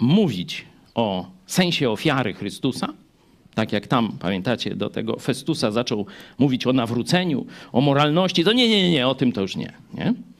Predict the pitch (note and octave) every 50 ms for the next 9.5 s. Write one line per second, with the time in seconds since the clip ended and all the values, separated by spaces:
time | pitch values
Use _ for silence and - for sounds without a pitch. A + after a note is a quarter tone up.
0 | _ _ - - - - - - - - A3 C#4 B3 - - - D3+ C#3+ B3 F4
1 | F#4+ D#4+ F#3 B2 - - - - - _ _ _ _ _ _ _ _ _ _ _
2 | _ _ _ _ _ _ _ _ _ - G#2 G2+ - - - _ - G#3 C4 B3+
3 | - - D3+ B2 C#3+ B2+ A2+ G#2+ - - G#2 G2+ - - B2+ C3 B2 D#3+ D3 A#2+
4 | A#2+ A#2 G2+ B2+ B2 A#2 A2+ A2 A2 - B2+ - - B2+ - - C3 B2 A2 F#2+
5 | F#2+ - - - - - - _ - G2+ F#2+ G2+ F2+ - G#2+ F#2+ - - - _
6 | - - A2 C3 A2 F#2+ F2 - - F#2 C#3 E3 D#3 - C3 - G#2+ G#2 F#2+ F#2+
7 | F2+ F2 F#2 C3 B2+ - - F#2 D#2+ - - - - - - - - A2+ G#2+ A2+
8 | A#2 A2 B2+ D3+ D#3 - G#2+ G2 - - - - - - - - - - - -
9 | D#3+ D#3 C3 C#3 C3+ C3+ B2+ - C3 A#2+